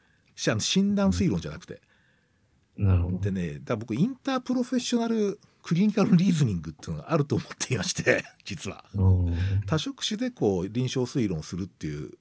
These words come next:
Speaker 1: のをね、もうちょっとこう、
Speaker 2: うん。
Speaker 1: そう、だから、あの、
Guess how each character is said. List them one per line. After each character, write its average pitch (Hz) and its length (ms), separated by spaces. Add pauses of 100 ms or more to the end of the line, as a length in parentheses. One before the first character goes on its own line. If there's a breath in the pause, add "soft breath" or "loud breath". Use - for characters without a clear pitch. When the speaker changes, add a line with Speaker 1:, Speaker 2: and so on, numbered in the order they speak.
(140)
Speaker 1:
の 92 280
を 82 60
ね、 85 100
も 170 260
う 202 60
ち 107 100
ょ - 20
っ - 40
と - 140
こ 73 360
う、 - 80
Speaker 2:
う - 20
ん。 - 40 (680 loud breath)
Speaker 1:
そ - 200
う、 - 140
だ 135 100
か 131 60
ら、 110 80 (160)
あ 107 80
の、 104 140